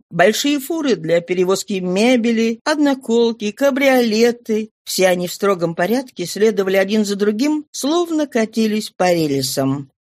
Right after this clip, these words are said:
Сидевшие в экипажах в одно и то же время были зрителями и сами служили предметом зрелища. Полицейские поддерживали порядок на проездах вдоль бульваров, пропуская бесконечные вереницы экипажей,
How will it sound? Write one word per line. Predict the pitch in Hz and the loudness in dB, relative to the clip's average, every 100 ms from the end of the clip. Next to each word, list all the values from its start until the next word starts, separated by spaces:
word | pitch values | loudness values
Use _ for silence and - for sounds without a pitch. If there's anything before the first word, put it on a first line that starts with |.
| - | -4
Сидевшие | 226 233 294 - 254 226 | -2 0 -2 -2 0 0
в | 214 | 0
экипажах | 233 247 247 339 311 185 151 | -2 -4 -2 0 0 -2 -2
в | 147 | 0
одно | 185 214 | 0 2
и | 220 | 2
то | 214 214 | 2 2
же | 220 | 2
время | 226 294 269 | 0 2 2
были | 226 208 185 | 2 2 2
зрителями | 165 196 349 320 220 170 143 127 - | 0 0 0 0 0 0 -2 -6 -4
и | 262 | -2
сами | 262 359 359 349 | 0 0 0 -2
служили | 262 196 208 254 254 | -4 -2 0 2 0
предметом | - 151 170 190 185 | -2 -2 -2 -2 -2
зрелища. | 165 165 147 135 135 147 156 - _ _ | 0 0 0 0 -2 -6 -8 -12 _ _
Полицейские | 160 165 - 214 - 185 185 | -2 -2 0 -2 -2 -6 -2
поддерживали | 190 175 190 180 175 175 | -2 2 0 2 -2 -2
порядок | 170 190 254 233 165 | -2 0 0 0 -4
на | 165 160 | -6 -4
проездах | 170 170 170 151 160 | 0 0 0 -2 -2
вдоль | 160 185 | 0 0
бульваров, | 170 170 170 165 151 147 - | 2 0 2 0 0 -6 -6
пропуская | 165 - 202 - 196 180 | -6 -4 -4 0 0 0
бесконечные | 175 - 175 190 254 262 240 220 | -2 0 0 2 0 0 0 0
вереницы | 190 185 202 233 226 202 170 | 0 -2 0 0 0 -2 -2
экипажей, | 170 175 - 269 302 277 285 269 | -4 -8 -2 0 2 0 -4 -6